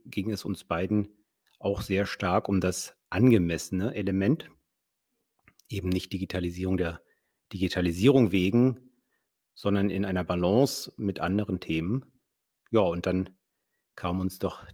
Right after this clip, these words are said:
diese Idee, das Ganze wohltemperiert zu nennen, das wohltemperierte Digital.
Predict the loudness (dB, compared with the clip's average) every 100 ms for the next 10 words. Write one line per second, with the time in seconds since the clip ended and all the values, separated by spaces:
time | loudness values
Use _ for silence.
0 | -12 -10 -10 -12 -4 0 2 0 -6 _
1 | _ -12 -4 -2 0 -2 -2 0 2 2
2 | -2 0 2 0 -2 _ _ _ _ -12
3 | -8 -8 -10 -10 -10 -8 -6 -4 -2 -4
4 | -4 -8 -6 -6 -6 -10 _ _ _ _
5 | -14 -6 -2 0 -2